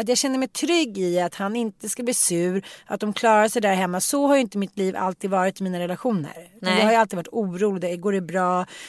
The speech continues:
Speaker 1: Jag måste ringa, S M S, ska jag komma hem? Vilket gör att dels att det blir en supertråkig kväll, dels att man inte kan slappna av. Eh, jag, kan du inte se det som liksom en heders- och kärleksbetygelse att han kan slappna av?
Speaker 2: Jo, men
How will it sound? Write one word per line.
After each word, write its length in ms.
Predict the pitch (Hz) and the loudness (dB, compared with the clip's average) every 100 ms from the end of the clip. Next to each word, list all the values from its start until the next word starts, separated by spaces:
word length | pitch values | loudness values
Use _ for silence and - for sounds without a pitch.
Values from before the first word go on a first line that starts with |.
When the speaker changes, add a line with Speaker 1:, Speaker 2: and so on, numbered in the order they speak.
| - | -8
Speaker 1:
Jag 100 | 208 | -4
måste 200 | 196 208 | -2 0
ringa, 520 | 190 208 190 180 185 | 0 2 2 0 0
S 160 | 190 - | 0 0
M 80 | 190 | -2
S, 160 | 180 | -2
ska 120 | - | -2
jag 60 | 196 | -2
komma 220 | - 208 | 0 0
hem? 500 | 175 165 180 175 175 - - - | 0 -2 -2 -2 -4 -6 -16 -8
Vilket 240 | 220 226 | -6 0
gör 120 | 214 | 2
att 80 | 202 - | 2 -2
dels 280 | - 269 277 | -2 0 0
att 80 | 247 | 0
det 60 | 208 | -4
blir 140 | 196 | -4
en 100 | 190 - | -4 -2
supertråkig 760 | - - 220 - 190 196 185 | 2 2 2 -2 -6 -4 -4
kväll, 300 | - 196 214 - - | 0 2 2 -2 -14
dels 300 | - 226 226 | 0 4 4
att 60 | 226 | 2
man 60 | 233 | -2
inte 140 | 220 | -2
kan 140 | - 190 | -4 -2
slappna 380 | 196 - 202 | -4 -2 -4
av. 380 | - 185 185 202 - - | 0 2 2 2 -4 -8
Eh, 260 | 208 220 - _ | -4 -4 -6 _
jag, 200 | 208 240 - - | -8 -8 -12 -8
kan 120 | 311 | -6
du 40 | |
inte 160 | 339 294 | -4 0
se 260 | - 349 | 0 2
det 80 | 339 | 0
som 240 | - 302 294 | 0 -2 -2
liksom 540 | - - 277 269 269 - - _ - | 0 2 2 2 -2 -6 -20 _ -6
en 160 | 262 247 | -4 -2
heders- 600 | 269 285 220 233 - - | 0 0 2 2 0 -6
och 120 | - 247 | -6 -2
kärleksbetygelse 1000 | 285 240 220 - 220 330 381 226 - | 0 0 -2 -6 -6 -4 -2 -2 -2
att 80 | 190 | -6
han 120 | - | -6
kan 100 | 196 | -6
slappna 440 | 196 226 - - 285 | -6 -8 -10 -8 -8
av? 160 | - - _ _ _ _ | -8 -16 _ _ _ _
Speaker 2:
Jo, 120 | 156 | -8
men 180 | 156 | -8